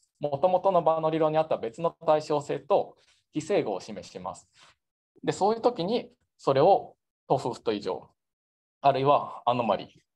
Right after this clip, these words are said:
と呼びます。つまり、まあ、で、冷戦定理っていうのは、この後者の複数の対称性があったときに、片方をゲージ対称性に格上げしたときに矛盾が起きますよっていう話で、なので、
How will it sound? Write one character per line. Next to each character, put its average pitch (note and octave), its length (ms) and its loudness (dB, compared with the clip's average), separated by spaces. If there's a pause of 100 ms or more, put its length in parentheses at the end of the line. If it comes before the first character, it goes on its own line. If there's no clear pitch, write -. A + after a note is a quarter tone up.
(260)
と D#3+ 100 6
呼 G#2+ 80 4
び G2 140 -6
ま F#2 200 -8
す。 - 160 -20
つ - 100 -2
ま D3 140 4
り、 E3 220 0 (680)
ま D3 260 4
あ、 - 40 -12
で、 C3 120 2
冷 E3 140 6
戦 F#3 240 0
定 F#3+ 160 2
理 C#3+ 60 -4
っ C3+ 40 -8
て - 80 -4
い - 20 -2
う - 40 -2
の B2 60 2
は、 A#2 60 0
こ C3 140 -4
の C3 220 -2 (100)
後 D3 180 2
者 G2+ 120 -4
の A2+ 340 -4 (200)
複 F3 100 -4
数 F3+ 180 0
の B2 100 0
対 A2 200 0
称 A2 160 -2
性 A2+ 160 -4
が A#2 100 2
あ A#2+ 40 4
っ - 40 -10
た G#2+ 100 -4
と G#2+ 140 -10
き A#2+ 100 -12
に、 B2 120 -8
片 C#3 260 2
方 D#3 140 2
を B2 80 4
ゲ B2 140 0
ー A#2+ 140 -6
ジ B2+ 160 -8
対 A#2+ 160 4
称 B2 160 0
性 B2 160 -4
に A#2 120 -10
格 A#2 180 -2
上 C3 140 4
げ C3 100 0
し C3 60 -8
た C#3+ 100 2
と C#3 100 -4
き C3+ 140 -10
に E3 120 -4
矛 A#2 140 -4
盾 A#2 140 -2
が A2+ 80 -8 (160)
起 - 60 -12
き C3 80 -6
ま A#2 100 0
す C3 120 -6
よ E3+ 80 4
っ - 100 -6
て B2 80 -4
い F#2+ 160 -6
う - 100 -16 (420)
話 A#2+ 300 -2
で、 C3+ 280 2 (280)
な F3 100 4
の D3 140 4
で、 D3 300 4